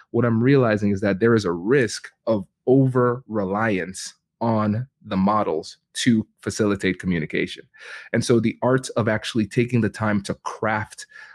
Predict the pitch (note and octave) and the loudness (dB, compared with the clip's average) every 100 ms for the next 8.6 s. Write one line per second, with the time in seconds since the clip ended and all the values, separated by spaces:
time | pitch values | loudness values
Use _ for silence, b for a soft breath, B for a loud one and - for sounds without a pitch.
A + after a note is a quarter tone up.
0 | B G#2 G2+ F#2+ - F2+ D#2 - G2+ - | B 0 2 2 2 0 0 -2 -2 4
1 | F#3+ A#2+ F2+ G3 - - - G#2 F#2+ G2 | 6 6 4 -2 -6 -8 0 2 4 2
2 | G#2+ B2 G#2 G2+ A#2 C3+ A2+ F2 F#2+ C3 | 2 2 4 4 2 2 2 2 2 0
3 | - - A2+ A2 A#2+ A2 G#2 A2+ G#2+ - | -4 0 2 4 2 4 4 4 2 0
4 | - A2 A#2 A2+ - _ _ _ _ _ | -2 2 2 2 -2 _ _ _ _ _
5 | - G2+ G2 G2 G#2 B2+ C3 - F#2+ G2+ | -2 -2 0 -2 2 4 6 6 2 2
6 | A#2 B2+ A2 G2+ A#2 A2+ G#2+ G2+ G2 D3+ | 2 2 2 2 4 2 2 0 2 4
7 | B2+ A#2 - C3+ C#3 A#2 B2 A#2+ B2 A2 | 6 4 2 2 4 6 6 6 4 2
8 | G#2 F#2+ F#2 D#2 - - | 0 2 2 0 -4 -16